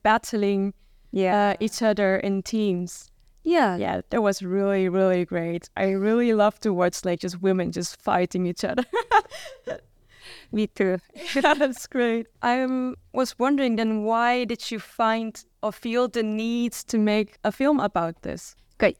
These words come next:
Speaker 2: 이 영화를 처음 이제 찍기 시작한 게 이천이, 이천십칠년부터인데, 어, 이제,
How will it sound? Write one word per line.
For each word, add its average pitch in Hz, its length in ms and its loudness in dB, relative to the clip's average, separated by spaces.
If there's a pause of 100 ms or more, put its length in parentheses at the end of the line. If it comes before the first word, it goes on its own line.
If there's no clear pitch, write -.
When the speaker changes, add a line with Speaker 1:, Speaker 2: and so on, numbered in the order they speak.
(140)
Speaker 2:
이 233 140 0
영화를 214 480 2
처음 214 840 0
이제 190 440 -2
찍기 - 220 -2
시작한 233 360 0
게 202 460 0 (240)
이천이, 196 1160 -4 (800)
이천십칠년부터인데, 202 1600 0 (1080)
어, 165 580 -4
이제, - 400 -6